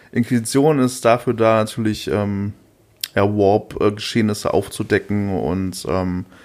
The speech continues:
das ist so auch so, glaub ich, die höchste Instanz tatsächlich noch, ne?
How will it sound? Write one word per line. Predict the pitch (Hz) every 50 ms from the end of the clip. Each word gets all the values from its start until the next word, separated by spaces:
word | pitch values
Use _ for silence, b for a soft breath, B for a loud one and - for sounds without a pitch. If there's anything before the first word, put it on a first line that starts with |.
| B B B B B B B B B - -
das | - 87 98 95 - 104 101 - -
ist | 113
so | - 120 78
auch | 98 -
so, | - -
glaub | 113 107 113 110 110
ich, | -
die | - 117 113 101
höchste | 113 127 127 127 - -
Instanz | 85 85 113 - - - - 113 110 120 139 - - -
tatsächlich | - 127 123 - 135 131 131 131 -
noch, | 131 127 127 -
ne? | 123 110 113 131 147 -